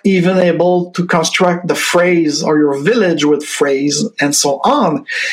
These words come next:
So my reflection was, <laughs> with a talk with someone around a glass of wine is, what about a psychedelic? What about this experience of keys open mind that we could,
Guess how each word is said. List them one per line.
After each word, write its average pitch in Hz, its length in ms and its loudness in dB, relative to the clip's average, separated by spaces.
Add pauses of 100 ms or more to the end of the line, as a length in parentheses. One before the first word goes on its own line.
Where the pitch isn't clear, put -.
(240)
So 185 320 2
my 165 300 0
reflection 175 1000 2
was, 156 720 0 (600)
<laughs> - 800 -8
with 180 120 4
a 160 120 0
talk 196 320 0
with 165 120 0
someone 170 600 2
around 151 360 2
a 139 200 -2
glass 156 360 0
of 139 220 -2
wine 190 400 2
is, 160 500 0 (140)
what 220 240 -2
about 180 300 0
a - 20 2
psychedelic? 180 1200 0 (720)
What 190 180 2
about 190 340 0
this 180 300 0
experience 202 840 0
of 156 380 -2
keys 247 400 2
open 175 420 2
mind 165 640 2
that 151 220 2
we 147 540 0
could, 151 280 -2